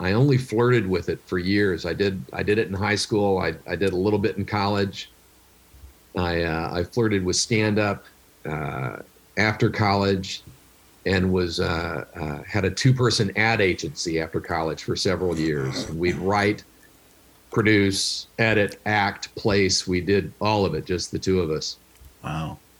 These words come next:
Speaker 1: And, and still just flirting with performance. And, and got to where I, I thought, "I just, I really need to, um,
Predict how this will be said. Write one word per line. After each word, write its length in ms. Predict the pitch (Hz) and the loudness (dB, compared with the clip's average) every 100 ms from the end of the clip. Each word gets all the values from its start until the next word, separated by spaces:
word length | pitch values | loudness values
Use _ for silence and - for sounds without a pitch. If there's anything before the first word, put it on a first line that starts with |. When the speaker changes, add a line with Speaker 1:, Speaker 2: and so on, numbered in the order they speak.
| - | 0
Speaker 1:
And, 240 | 95 98 95 | 4 4 4
and 180 | 98 | 2
still 400 | - - 139 120 | 2 4 6 4
just 400 | 90 110 107 - - _ _ _ - | 4 2 2 0 -8 _ _ _ -2
flirting 400 | 117 127 117 95 | 4 6 6 4
with 220 | 92 - - _ | 2 -2 -10 _
performance. 800 | - 107 95 104 95 80 76 - - - - - _ _ _ _ _ _ _ _ _ _ - | -2 0 2 2 2 0 -4 -10 -6 -6 -6 -18 _ _ _ _ _ _ _ _ _ _ -4
And, 180 | 107 104 | -2 0
and 180 | - 110 | 0 2
got 180 | 127 131 | 4 4
to 80 | 127 | 6
where 480 | 117 117 104 104 98 | 6 6 4 2 0
I, 60 | |
I 20 | |
thought, 240 | 95 107 98 | 0 0 2
"I 140 | 107 | 2
just, 260 | 104 98 - | 2 0 0
I 60 | |
really 340 | 101 101 113 110 | 2 4 4 4
need 300 | 104 101 90 | 2 0 0
to, 320 | 98 95 90 | 0 2 2
um, 320 | 82 80 76 | 0 -4 -8